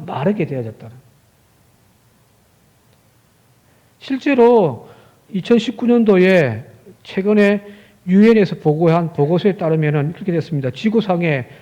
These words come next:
팔백만 종의 생물이 있는데, 팔백만 종의 생물이 있는데, 그중에 지금 백만 종의, 에, 그 시-, 생물이 멸종 위기에 와 있단 말이에요. 인간만 지금 넘쳐나고 있습니다.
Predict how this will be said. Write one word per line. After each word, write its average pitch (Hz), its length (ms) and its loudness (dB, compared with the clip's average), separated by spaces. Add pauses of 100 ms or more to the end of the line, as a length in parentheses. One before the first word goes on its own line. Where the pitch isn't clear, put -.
(120)
팔백만 254 720 2
종의 160 500 0
생물이 185 440 -4
있는데, 131 520 -6
팔백만 180 500 -6
종의 147 200 -8
생물이 151 340 -8
있는데, 139 560 -4 (360)
그중에 202 520 0
지금 208 420 0 (280)
백만 233 920 0 (200)
종의, 170 520 -2 (420)
에, 139 440 -12 (400)
그 151 120 -10
시-, - 140 -16 (160)
생물이 170 680 -4 (400)
멸종 233 680 0
위기에 170 260 0
와 117 200 -4
있단 117 220 -14
말이에요. 101 260 -20 (2500)
인간만 294 500 2
지금 190 460 -2
넘쳐나고 180 640 2
있습니다. 123 380 -10